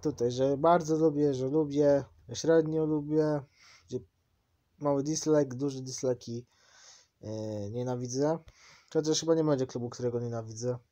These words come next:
bo chyba takiego klubu nie ma. Szczerze, chyba takiego klubu nie ma. Ale dobra, mm,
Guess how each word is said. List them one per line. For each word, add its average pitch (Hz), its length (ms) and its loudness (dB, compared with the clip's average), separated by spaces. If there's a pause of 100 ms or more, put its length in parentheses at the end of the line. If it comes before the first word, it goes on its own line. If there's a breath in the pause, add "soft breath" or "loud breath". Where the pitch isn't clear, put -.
(120)
bo 151 60 -12
chyba 135 220 -2
takiego 139 360 -2
klubu 139 280 -6
nie 131 160 -4
ma. 123 220 -8 (1600 soft breath)
Szczerze, 143 440 0
chyba 131 180 -2
takiego 127 300 -2
klubu 131 300 -8
nie 131 180 -4
ma. 123 260 -6 (1900 loud breath)
Ale 156 200 2
dobra, 120 460 2 (180)
mm, 117 380 -8